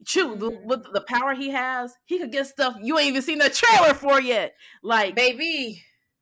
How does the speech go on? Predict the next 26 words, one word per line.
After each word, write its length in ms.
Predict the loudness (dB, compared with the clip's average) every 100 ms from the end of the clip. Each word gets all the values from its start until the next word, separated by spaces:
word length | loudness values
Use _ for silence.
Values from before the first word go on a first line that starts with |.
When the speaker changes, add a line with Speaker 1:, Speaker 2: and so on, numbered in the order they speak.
| _ _
Speaker 1:
and 140 | 0
they're 120 | 2 0
bringing 260 | 0 -2
the 100 | -4
finest 520 | -6 -2 2 2 0 0
of 180 | -2
the 100 | -2
fine. 540 | -6 -2 2 2 0 -4
Like, 280 | -4 -4 -10 _ _ -4
and 120 | -2
he's 260 | -2 -6
literally 420 | -6 -6 -4 -6 -10
showing, 260 | -10 -10
and, 100 | -8
you 60 | -8
know, 100 | -6
the 80 | -6
thing 200 | -8 -8
about 260 | -4 -4 -4
him, 160 | -10
too, 180 | -12 -12
is, 120 | -10
like, 140 | -8 -6
it's 160 | -8 -6
not, 220 | -8 -6
like, 220 | -8 -8